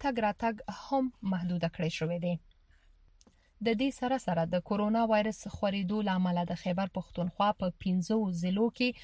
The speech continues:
د ګل یا دوشنبې د ورځې نه د پولیو پر ضد څاڅکو پیل شوی کمپاین ودرول شوی دی.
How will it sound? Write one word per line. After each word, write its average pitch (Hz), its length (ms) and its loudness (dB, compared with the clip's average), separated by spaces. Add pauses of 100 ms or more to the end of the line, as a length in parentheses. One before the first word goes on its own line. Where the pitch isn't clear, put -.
(260)
د 202 160 0
ګل 262 220 0
یا 208 140 2
دوشنبې 190 500 0
د 175 100 -2
ورځې 190 360 0
نه 196 140 0
د 175 180 0
پولیو 170 460 0
پر 165 220 -4
ضد 175 220 -4
څاڅکو 175 560 -2 (180)
پیل 165 240 -2
شوی 175 380 0
کمپاین 190 500 0
ودرول 190 460 -2
شوی 165 260 -2
دی. 160 160 0